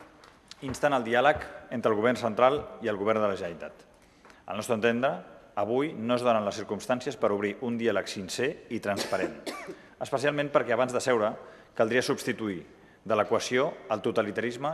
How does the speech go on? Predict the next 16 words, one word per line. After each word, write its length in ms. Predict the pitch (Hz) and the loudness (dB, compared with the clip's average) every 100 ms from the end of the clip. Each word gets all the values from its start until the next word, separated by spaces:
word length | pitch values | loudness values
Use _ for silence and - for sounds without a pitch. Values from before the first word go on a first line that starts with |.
| - | -6
i 120 | 110 | -4
el 80 | 104 | -4
supremacisme 580 | 120 107 110 113 123 135 | -2 -2 -2 -4 -4 -2
que 80 | 117 | 0
avui 220 | 113 127 | 0 0
ens 140 | 110 101 | -2 -2
governen 380 | 104 117 131 | 0 0 -2
des 140 | 113 98 | -4 -2
de 60 | 95 | -2
la 100 | 90 | -2
Generalitat. 540 | 87 85 80 - - - - - - - - - - - | -6 -10 -10 -14 -16 -20 -20 -20 -20 -20 -20 -20 -20 -6
No 80 | 135 | -4
es 60 | - | 2
pot 100 | 151 | 6
dialogar 500 | 135 120 120 143 - | 8 8 8 6 2
a 80 | 123 | 0